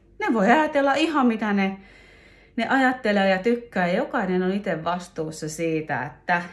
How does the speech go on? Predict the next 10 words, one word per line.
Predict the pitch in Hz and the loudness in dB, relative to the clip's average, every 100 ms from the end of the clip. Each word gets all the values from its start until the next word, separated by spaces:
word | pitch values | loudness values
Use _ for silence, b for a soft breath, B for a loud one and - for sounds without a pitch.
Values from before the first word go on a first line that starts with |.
| B B | B B
mihin | 196 220 214 180 175 | -4 -2 -2 -2 -2
ajatuksiin | 175 185 175 165 160 160 - - 160 151 151 147 156 - _ _ - | -2 0 0 -2 -8 -10 -12 -6 -4 -4 -4 -6 -8 -18 _ _ -6
uskoo, | 196 190 - - 170 | -6 -6 -8 -6 -4
mitä, | 175 196 196 196 - - B B B B | -4 -4 -4 -6 -8 -20 B B B B
mitä | 202 202 196 170 | -2 0 2 2
ehkä | 175 190 | 0 -4
tarkastelee | 170 170 175 175 170 - 170 170 165 | -4 -4 -2 -4 -6 -4 -4 -2 -2
erottelukyvyn | 175 170 170 165 165 165 175 170 170 | -2 -4 -4 -6 -6 -6 -8 -6 -4
kautta | 175 170 170 170 165 | -2 -4 -4 -8 -6
ja, | 156 151 | -4 -6